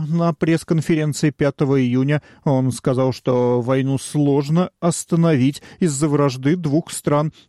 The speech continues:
и взаимной ненависти президентов Зеленского и Путина. "Иногда детям нужно дать подраться", сказал президент С Ш А.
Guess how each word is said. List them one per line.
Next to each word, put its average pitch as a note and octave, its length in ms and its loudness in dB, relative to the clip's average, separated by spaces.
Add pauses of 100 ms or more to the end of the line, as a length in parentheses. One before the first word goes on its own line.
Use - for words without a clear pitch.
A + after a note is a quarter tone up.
и F#3 140 2
взаимной D#3+ 560 0
ненависти C#3 520 0
президентов C3 640 -2
Зеленского C3 640 0
и B2+ 80 2
Путина. C3+ 520 -4 (240)
"Иногда C#3+ 400 0
детям B2+ 360 -2
нужно A#2 300 0
дать A#2 240 -2 (240)
подраться", A2 760 -4 (180)
сказал F#2+ 500 -4 (160)
президент G2+ 720 -4 (160)
С - 180 -6
Ш - 220 -4
А. F#2+ 200 -2